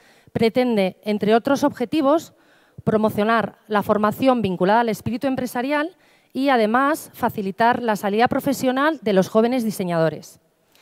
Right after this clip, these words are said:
Precisamente, una de las actividades ha sido un taller de customización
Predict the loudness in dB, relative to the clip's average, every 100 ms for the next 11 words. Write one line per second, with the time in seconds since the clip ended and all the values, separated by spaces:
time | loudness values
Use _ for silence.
0 | _ _ _ -6 -4 -2 0 2 2 2
1 | 0 0 0 0 0 -2 -6 -2 0 2
2 | 2 0 -2 -6 -8 -4 0 2 0 -8
3 | _ _ -6 0 0 2 0 -2 -4 -8
4 | -4 -4 -4 -8 -2 -4 -2 -6 -4 -2
5 | -2